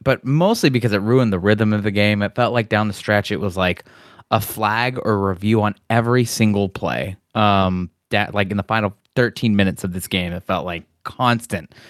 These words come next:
referees inserting themselves, and it was, uh, it was excruciating. S-, I will say a disproportionate of them went against U S C. I think U S C got a couple of, uh, Utah got a couple of bullshit calls. That is true. I mean, I think that roughing the passer call,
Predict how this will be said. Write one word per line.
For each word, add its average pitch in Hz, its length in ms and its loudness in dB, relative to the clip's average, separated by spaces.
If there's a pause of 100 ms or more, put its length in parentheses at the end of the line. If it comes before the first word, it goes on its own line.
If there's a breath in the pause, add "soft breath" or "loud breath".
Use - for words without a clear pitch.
(380 loud breath)
referees 104 720 2 (100)
inserting 92 540 0
themselves, 87 420 -6
and 107 80 2
it 95 80 0
was, 101 240 2
uh, 92 360 4 (720 loud breath)
it 139 60 2
was 143 160 4
excruciating. 98 880 0
S-, - 200 -14 (720)
I 165 100 2
will 165 220 0
say 220 200 0
a 175 60 2
disproportionate 160 760 0
of 160 100 2
them 151 300 0
went 113 320 0
against 123 340 0
U 131 140 4
S 143 100 -2
C. 92 260 -2 (320 loud breath)
I 120 80 0
think 120 200 0
U 120 120 2
S 120 120 0
C 127 100 0
got 110 180 0
a 104 40 0
couple 117 340 0
of, 107 480 2
uh, 110 220 2
Utah 123 320 0
got 110 160 0
a - 20 -2
couple 117 240 -4
of 107 120 -4
bullshit 107 380 -2
calls. 107 380 -2
That 113 180 0
is 139 140 0
true. 127 500 0
I 120 80 4
mean, 110 160 2
I 101 40 2
think 117 180 -4
that 110 160 0
roughing 113 260 0
the 101 80 -2
passer 101 320 -2
call, 104 480 2